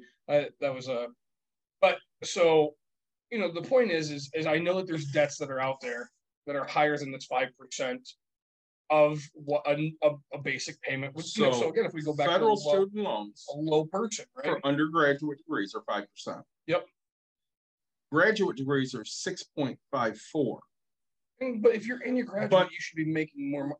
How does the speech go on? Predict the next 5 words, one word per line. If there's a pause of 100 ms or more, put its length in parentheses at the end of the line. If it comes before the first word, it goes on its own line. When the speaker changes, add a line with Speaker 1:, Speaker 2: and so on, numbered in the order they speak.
Speaker 1:
granted.
Speaker 2:
loans
for (960)
non-federal
loans.